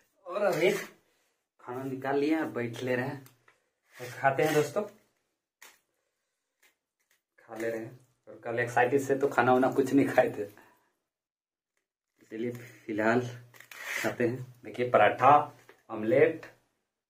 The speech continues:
और भुंजिया बनाए हैं आलू का। देखिए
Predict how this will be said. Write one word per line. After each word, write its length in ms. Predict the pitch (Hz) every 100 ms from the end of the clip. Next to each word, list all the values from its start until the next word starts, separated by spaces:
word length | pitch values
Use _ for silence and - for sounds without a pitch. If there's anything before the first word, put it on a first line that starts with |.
| _ _ _ _ _ _ _ _ _ _ _ _ _ _
और 80 | 110
भुंजिया 300 | 101 107 110
बनाए 240 | 107 104 104
हैं 360 | 120 - -
आलू 180 | 104 98
का। 100 | 104 139 - -
देखिए 320 | - - -